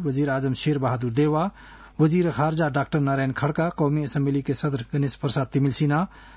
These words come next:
اہم حزب اختلاف نیپال کمیونسٹ پارٹی ایم آل اے کے صدر کے پی شرما اولی اور نیپال کمیونسٹ پارٹی ماؤ نواز مرکز کے صدر پشپ کمل دہال پرچنڈ سے خیر سگالی ملاقات کی۔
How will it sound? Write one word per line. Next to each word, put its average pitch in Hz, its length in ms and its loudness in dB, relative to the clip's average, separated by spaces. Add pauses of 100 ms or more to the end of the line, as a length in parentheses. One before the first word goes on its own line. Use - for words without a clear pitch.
(240)
اہم 180 220 8
حزب 170 300 2
اختلاف 170 520 0
نیپال 160 320 0
کمیونسٹ 165 420 0
پارٹی 147 300 0
ایم 147 260 0
آل 151 140 0
اے 160 60 -2
کے 156 140 -2
صدر 139 240 -2
کے 135 160 -2
پی 143 120 -2
شرما 127 280 0
اولی 160 340 2 (320)
اور 151 120 0
نیپال 175 320 0
کمیونسٹ 175 320 -2
پارٹی 165 300 0
ماؤ 151 220 0
نواز 151 300 0
مرکز 139 340 -2
کے 147 120 -2
صدر 156 240 -4
پشپ - 340 -8
کمل 151 260 0
دہال 135 220 0
پرچنڈ 135 380 -2
سے 147 140 -2
خیر 135 240 -2
سگالی 123 480 0 (400)
ملاقات 131 500 0
کی۔ 113 400 -2